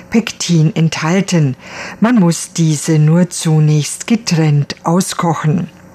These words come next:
Doch bevor wir uns ans Marmeladekochen machen, sehen wir uns erst einmal an, was die Rosellen in unserem Körper alles bewirken, wofür sie also gut sein sollen.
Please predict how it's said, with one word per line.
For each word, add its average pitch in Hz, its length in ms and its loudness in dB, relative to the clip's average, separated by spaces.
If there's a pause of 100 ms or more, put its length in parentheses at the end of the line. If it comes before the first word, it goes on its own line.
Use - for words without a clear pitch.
(280)
Doch 269 120 0
bevor 285 380 0
wir 269 160 0
uns 196 260 0
ans 160 280 -2
Marmeladekochen 180 920 0
machen, 185 440 2
sehen 175 360 2
wir 160 80 2
uns 147 140 0
erst - 320 -6
einmal 151 320 2
an, 175 240 2 (400)
was 180 380 -2
die 175 240 2
Rosellen 165 720 0
in 190 220 2
unserem 170 540 2
Körper 160 680 -2
alles 143 400 -2
bewirken, 165 720 0 (420)
wofür 190 460 0
sie 170 320 -2
also 147 360 -2
gut 185 280 -2
sein 170 280 0
sollen. 151 580 -2